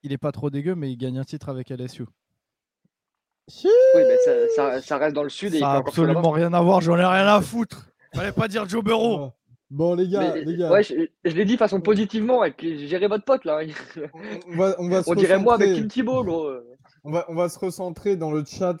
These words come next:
Speaker 2: La plupart des fans des, euh, des Seahawks ne sont pas forcément contents d'un choix, euh, quarterback. Et c'est, c'est même pas le choix Willis qui les dérange, c'est vraiment le poste.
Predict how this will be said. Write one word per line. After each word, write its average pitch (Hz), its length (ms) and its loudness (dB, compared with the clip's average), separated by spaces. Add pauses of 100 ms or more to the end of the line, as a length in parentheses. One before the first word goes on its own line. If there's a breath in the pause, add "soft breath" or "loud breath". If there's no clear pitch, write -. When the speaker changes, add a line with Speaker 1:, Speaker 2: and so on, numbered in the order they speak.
Speaker 2:
La 135 160 -6
plupart 160 300 -6
des 147 120 -6
fans 151 200 -8
des, 131 160 -8
euh, 120 440 -6
des 123 200 -10
Seahawks 160 440 -8
ne 127 100 -10
sont 127 180 -14
pas 165 180 0
forcément 151 560 -8
contents 160 680 -6
d'un 127 180 -6
choix, 139 400 -4
euh, 123 60 -4
quarterback. 135 680 -4
Et 127 160 -4
c'est, 117 220 -10
c'est 131 140 -10
même 135 100 -8
pas 151 120 -2
le 139 180 -4
choix 151 220 -2
Willis 160 460 -4
qui 139 120 -12
les 135 100 -8
dérange, 139 420 -4
c'est - 80 -12
vraiment 139 380 -4
le 131 160 0
poste. 160 340 2